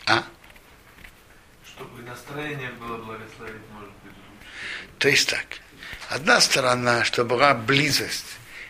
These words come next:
Speaker 1: между тем, кто даёт браху, с тем, кто получает.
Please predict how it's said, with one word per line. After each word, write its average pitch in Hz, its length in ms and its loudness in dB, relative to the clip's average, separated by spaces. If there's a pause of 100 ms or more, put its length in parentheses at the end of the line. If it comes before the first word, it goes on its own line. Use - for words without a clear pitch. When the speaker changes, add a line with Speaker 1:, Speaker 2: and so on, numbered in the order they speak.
(100)
Speaker 1:
между 131 340 2
тем, 139 360 2
кто - 220 -2
даёт 127 440 4
браху, 110 500 -2
с - 100 -14
тем, 120 200 -2
кто - 160 -6
получает. 98 600 -8